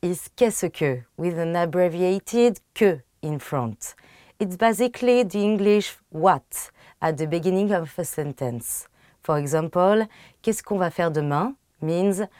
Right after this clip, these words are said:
"What are we doing tomorrow?" For other types of questions, you can replace "que" with "pourquoi," "quand," or "où." For example, "Quand est-ce que tu viens?" "When are you coming?" "Pourquoi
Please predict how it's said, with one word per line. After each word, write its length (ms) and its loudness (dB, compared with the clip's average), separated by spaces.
"What 180 2
are 120 2
we 100 4
doing 480 2
tomorrow?" 600 -4
For 300 4
other 240 6
types 360 4
of 200 -4
questions, 680 -2
you 100 -2
can 260 2
replace 600 0
"que" 200 -14
with 340 -2
"pourquoi," 540 2
"quand," 320 4
or 220 2
"où." 180 0
For 220 -4
example, 720 0
"Quand 220 0
est-ce 180 2
que 120 -2
tu 180 -6
viens?" 360 2
"When 180 0
are 100 0
you 140 -2
coming?" 600 -2
"Pourquoi 580 4